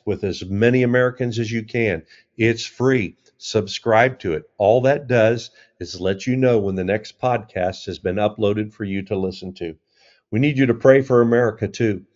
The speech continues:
We need to pray that God will get into the hearts of our leadership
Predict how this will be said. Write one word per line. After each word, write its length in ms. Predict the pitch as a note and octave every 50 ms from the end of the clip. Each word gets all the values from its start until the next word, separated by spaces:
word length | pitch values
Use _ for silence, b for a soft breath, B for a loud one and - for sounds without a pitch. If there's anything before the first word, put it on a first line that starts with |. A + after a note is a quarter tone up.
| _ _ _ _ -
We 140 | A2+ B2 C3
need 160 | C3 B2+ A2+
to 60 | A2
pray 300 | G#2 - B2 B2+ B2+ C3
that 200 | B2 G#2+ - -
God 280 | G#2 A2+ A#2 A#2+ B2 A#2+
will 140 | A2 G#2 F#2+
get 180 | F#2+ A#2 A#2+
into 200 | B2 B2 A2+ A2
the 80 | G2+ G2+
hearts 340 | - - B2+ C3 B2+ - -
of 120 | G2+ G2
our 140 | G2+ G2+ G2+
leadership 600 | G#2 A#2+ B2 B2+ C3 B2+ - - C#3 C#3 C3+ _